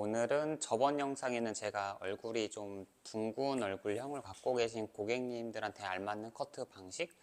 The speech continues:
그리고 펌에 관련된 영상을 올려드렸는데, 어, 오늘은 얼굴이 좀 긴 얼굴형을 갖고 계신 고객님들한테 사용하면 좋은 커트 방법,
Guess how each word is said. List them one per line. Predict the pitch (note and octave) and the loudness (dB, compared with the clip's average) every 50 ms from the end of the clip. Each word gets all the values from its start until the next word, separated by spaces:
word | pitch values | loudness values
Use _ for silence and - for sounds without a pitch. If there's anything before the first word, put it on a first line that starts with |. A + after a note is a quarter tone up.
| - - - _ _ _ | -20 -20 -20 _ _ _
그리고 | - - - G2+ G2 G2 F#2 | -12 -4 -4 0 0 0 0
펌에 | - - - E3+ E3+ D#3+ C3 - | 0 2 2 4 4 4 2 0
관련된 | - G#2 G#2 G#2+ G#2+ G#2 G2+ F#2+ G2+ G2 F#2+ | -2 -2 -2 0 0 -2 -2 -4 -4 -4 -4
영상을 | F#2+ F#2+ F#2 F2+ G2+ G2+ G2+ G2 F#2+ F#2+ F#2 - - - _ _ _ | -4 -4 -4 -4 -4 -2 -2 -2 -4 -4 -6 -8 -12 -14 _ _ _
올려드렸는데, | - G2 G2+ G2+ G2 G2 F#2+ F#2 F#2 F2+ F#2+ G#2 A#2+ A#2 A2 - _ _ _ _ - - - - - _ _ _ _ | -2 0 2 2 2 2 0 -4 -4 -6 -4 -4 -4 -4 -6 -10 _ _ _ _ -20 -20 -20 -20 -20 _ _ _ _
어, | G2+ G2+ | -2 0
오늘은 | G2 G2 G#2 G#2+ A2 G#2+ A#2+ B2+ C#3 C#3+ D3 - | 0 2 2 0 2 2 2 0 0 0 -2 -2
얼굴이 | - G2 G2+ G#2 - A2+ A2 G#2+ | -2 -2 -2 0 2 2 2 2
좀 | - A2 G#2 G#2 G2 | 0 0 -2 -2 -2
긴 | - - - A#2+ A2 | -4 -2 0 2 2
얼굴형을 | G2 F#2 F#2 F#2+ G#2+ G#2 G#2 B2 C#3 C#3 C#3+ C#3+ | 4 2 2 2 0 0 2 2 0 0 0 -4
갖고 | - G#2 - - - A2+ | -6 -10 -12 -8 -6 -2
계신 | G#2 G#2 G2 - C3+ C3+ C#3+ C3+ - - _ - - | -2 -2 -2 -2 -2 -2 -2 -4 -4 -8 _ -20 -12
고객님들한테 | - A2+ G#2 A2+ A#2+ A#2 A2 G#2 G2+ - G#2+ A2 G#2+ A2 G#2+ - C#3 D3+ D3+ | -8 -2 2 2 4 4 2 0 -2 -2 -2 -2 -2 -4 -4 -4 -4 -4 -4
사용하면 | C#3+ - C#3+ D3 D3 C#3 B2+ B2 B2 B2 A#2+ | -4 -4 -4 -4 -2 -2 -2 -2 -2 -4 -4
좋은 | - - G#2 G2+ G2+ G2+ | -4 -4 -6 -6 -6 -6
커트 | - - - - - C3+ | -8 -12 -10 -6 -6 -6
방법, | - - G2 F#2 F#2 F2 F2 E2+ | -6 -6 -10 -12 -8 -8 -8 -10